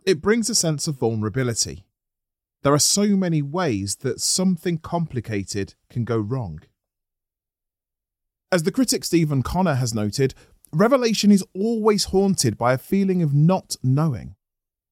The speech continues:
As previously unexpected areas of complexity are revealed,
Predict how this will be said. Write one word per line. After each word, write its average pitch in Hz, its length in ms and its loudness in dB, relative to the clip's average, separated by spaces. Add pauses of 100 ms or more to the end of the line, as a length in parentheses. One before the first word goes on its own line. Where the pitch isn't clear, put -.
(640)
As 175 140 0
previously 220 640 2
unexpected 185 600 0
areas 147 380 0
of 127 80 -6
complexity - 640 -4
are 117 100 0
revealed, 120 540 0